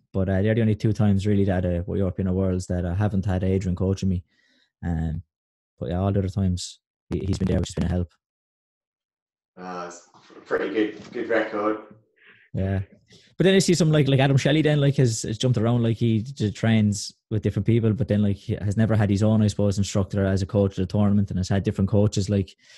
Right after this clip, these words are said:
Speaker 1: from different times and still wins. So, like, like that, I think just depends, I suppose, on the person, doesn't it? Like you said, like, you had a couple of different people. It just depends.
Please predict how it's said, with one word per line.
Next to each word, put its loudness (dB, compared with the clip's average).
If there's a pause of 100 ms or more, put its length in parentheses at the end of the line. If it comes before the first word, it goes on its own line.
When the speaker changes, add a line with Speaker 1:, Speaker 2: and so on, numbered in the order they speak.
(140)
Speaker 1:
from 0
different 2
times 4
and -2 (120)
still 2
wins. 2
So, 0
like, 0
like 0
that, 0
I 0
think -2 (1600)
just -4
depends, 0
I 4
suppose, 0
on 2
the 0
person, 0
doesn't 2
it? 0
Like -2
you -6
said, -2
like, -2
you 2
had 2
a 2
couple 0
of -2
different 0
people. 2
It 0
just -6
depends. -4